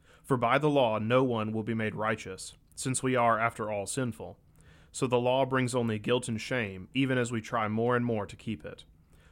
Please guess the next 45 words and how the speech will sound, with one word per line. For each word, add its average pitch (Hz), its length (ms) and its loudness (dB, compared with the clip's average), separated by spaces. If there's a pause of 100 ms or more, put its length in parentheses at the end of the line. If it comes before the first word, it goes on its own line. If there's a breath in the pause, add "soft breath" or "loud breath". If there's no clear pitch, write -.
(160 soft breath)
Paul 131 240 2
knew 117 240 2
this. 95 400 -10 (200 soft breath)
He 147 140 2
had 151 140 6
been 135 160 6
one 131 100 4
of 120 80 0
the 120 60 0
most 117 240 2
accomplished 135 560 -2
teachers 120 340 -4
of 110 140 -4
the 110 100 -2
law. 92 320 -8 (320)
No 117 220 -2
more. 104 400 -2 (480 soft breath)
Jesus 135 400 2
gave 127 260 2
Paul 120 220 0
the 107 80 -2
gospel. 101 580 -6 (180)
He 127 120 -4
forgave 123 440 2
Paul 117 260 2
his 120 200 -4
sin. 95 360 -8 (260 soft breath)
He 127 100 -6
called 135 320 0
Paul 139 280 6
to 123 120 -4
be 120 160 0
his 120 160 -4
servant 117 400 2
to 117 80 -10
bring 117 220 -2
sinners 131 400 0
into 131 200 -2
life 107 320 -2
and 110 140 -6
salvation, 110 640 -4 (400 soft breath)
not 120 280 0
by 131 100 4
the 135 100 2
law, 107 380 0